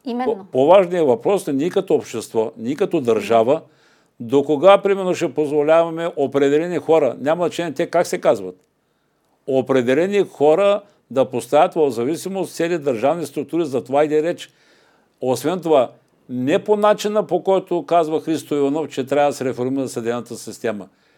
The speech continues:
Speaker 2: Ами, извинявайте, ако отидете в, а, съдебната система, вие ще видите цели семейства. Бащата съдия, майката прокурорка,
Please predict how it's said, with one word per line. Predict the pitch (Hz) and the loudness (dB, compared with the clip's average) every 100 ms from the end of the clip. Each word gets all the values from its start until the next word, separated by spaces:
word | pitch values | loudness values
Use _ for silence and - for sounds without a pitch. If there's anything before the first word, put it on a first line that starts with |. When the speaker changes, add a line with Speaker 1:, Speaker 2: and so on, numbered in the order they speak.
| _ _ | _ _
Speaker 2:
Ами, | 113 123 | -4 -4
извинявайте, | 113 131 151 190 190 | -2 -2 0 2 4
ако | 139 - | 2 2
отидете | 123 135 180 196 185 | -4 -2 0 0 0
в, | 147 139 - | -2 -4 -2
а, | 135 120 | -2 -2
съдебната | 131 131 160 160 139 | -2 -4 -4 -6 -14
система, | - 170 170 | -6 -6 -4
вие | 147 160 | -4 -6
ще | 135 147 | -6 -4
видите | 165 160 165 151 - _ | -4 -2 -6 -6 -12 _
цели | - 170 170 175 | -2 2 4 2
семейства. | - 139 165 170 - 110 95 _ _ _ | 0 0 0 -4 -4 -6 -6 _ _ _
Бащата | 104 123 - 156 160 180 | 2 2 6 4 4 2
съдия, | 156 131 123 135 143 _ _ _ _ | 2 2 4 4 2 _ _ _ _
майката | 120 147 165 175 165 | 6 6 6 2 2
прокурорка, | 143 135 117 123 131 139 139 | 2 2 6 4 4 2 0